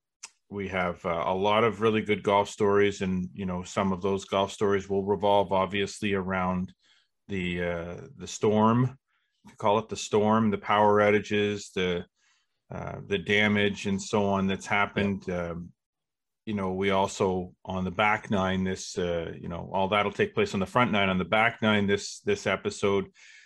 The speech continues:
Speaker 1: you know, we have, uh, you know, our usual things. We have Kevin,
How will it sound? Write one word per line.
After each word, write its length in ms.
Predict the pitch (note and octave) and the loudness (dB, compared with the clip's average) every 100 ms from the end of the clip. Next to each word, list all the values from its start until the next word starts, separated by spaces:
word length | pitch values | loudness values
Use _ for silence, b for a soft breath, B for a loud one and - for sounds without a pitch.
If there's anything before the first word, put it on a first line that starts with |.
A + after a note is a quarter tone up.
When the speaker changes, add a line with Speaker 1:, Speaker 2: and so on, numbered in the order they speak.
| b _ - | b _ -8
Speaker 1:
you 120 | G#2 | -4
know, 120 | F#2+ | -2
we 180 | F#2 G2 | -2 -2
have, 400 | F#2 F#2 F2+ - | 0 0 0 -2
uh, 320 | F#2 E2+ E2+ - | -2 0 -2 -6
you 140 | - G2+ | -4 0
know, 60 | |
our 100 | F#2+ G#2+ | 2 4
usual 460 | A2 A2+ A#2 A2+ | 4 2 2 2
things. 320 | A2 A2+ A2+ | 4 2 2
We 60 | G#2+ | 2
have 160 | G#2+ - | 2 2
Kevin, 600 | A2 G#2+ A2 A2 G#2+ | 2 4 4 4 2